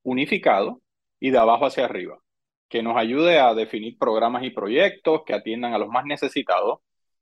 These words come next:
y que nos permitan aprovechar los miles de millones de dólares en fondos federales para no solamente gastarlos, sino recuperar nuestras comunidades y restablecer nuestra economía. Gastar e invertir en nuestras comunidades son dos cosas muy distintas y algo que nosotros tenemos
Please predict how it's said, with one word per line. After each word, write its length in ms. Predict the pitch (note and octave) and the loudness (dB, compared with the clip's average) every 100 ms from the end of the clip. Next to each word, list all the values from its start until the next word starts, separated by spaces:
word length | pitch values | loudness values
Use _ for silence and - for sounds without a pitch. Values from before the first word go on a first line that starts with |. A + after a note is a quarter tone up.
| - | -4
y 140 | C#3+ | -2
que 140 | C#3 C3+ | 2 2
nos 140 | C3+ | 2
permitan 520 | - B2+ C#3+ G3+ G#3+ | 0 0 0 0 2
aprovechar 460 | F#3 F3 E3 D#3 F3 | 4 4 2 2 0
los 160 | D3+ B2+ | 0 -4
miles 240 | C#3 D#3+ | -6 -4
de 80 | D#3+ | -4
millones 340 | D#3 D3+ D#3 | -6 -6 -6
de 60 | C#3 | -4
dólares 360 | C#3+ D3 C#3 | -2 0 -2
en 120 | B2+ - | -4 -6
fondos 280 | B2+ C3+ | -6 -4
federales 520 | C3+ C3+ C#3+ D#3+ C#3+ B2+ _ _ _ _ | 0 2 4 2 0 -6 _ _ _ _
para 360 | B2+ B2+ B2+ - _ _ _ | 2 4 2 -2 _ _ _
no 180 | B2+ E3+ | -12 -8
solamente 480 | C#4 B3+ B3+ A3 F#3 | -4 -4 -4 -4 -4
gastarlos, 600 | C#3 - C#3+ G2 F#2 - | -4 -2 -2 -2 -10 -10
sino 500 | C3+ B2+ C3 B2 - _ | -10 -8 -6 -6 -10 _
recuperar 720 | - C#3 C#3 C#4 - A#3+ F3 | 0 0 2 2 6 6 4
nuestras 320 | G3 E3 D#3 | 2 -4 -6
comunidades 580 | - C#3 C3 C3+ E3 F3 | -4 -4 -2 0 0 0
y 60 | D3 | -2
restablecer 840 | B2+ - C3 A#2 G#2 - C#3+ D#3 | -4 -2 -2 0 -4 -4 -4 -4
nuestra 280 | B2 - A2+ | -6 -6 -4
economía. 500 | G#2 F#2+ F#2+ F2+ G2 | -4 -6 -8 -8 -6
Gastar 640 | G#2+ C#3 - - E3+ G#3 - | 4 4 4 2 4 4 4
e 80 | |
invertir 580 | D3+ D3 C3+ B2+ - E3+ | 0 2 2 2 0 -2
en 100 | E3+ | -2
nuestras 260 | D#3 - - | -6 -8 -8
comunidades 400 | D3+ C#3+ D3+ C3+ | -10 -6 -6 -6
son 140 | C3+ | -6
dos 140 | C3+ - | -8 -8
cosas 300 | C#3 C#3+ C3+ | -4 -4 -2
muy 140 | D3 | -2
distintas 420 | D3 - F3+ C#3 | -2 -4 -4 -2
y 60 | A2 | 0
algo 200 | A#2+ C#3 | 0 -2
que 120 | C3 | -2
nosotros 420 | G#2 - G2 - | -6 -8 -8 -6
tenemos 360 | - G#2+ A#2+ | -6 -8 -10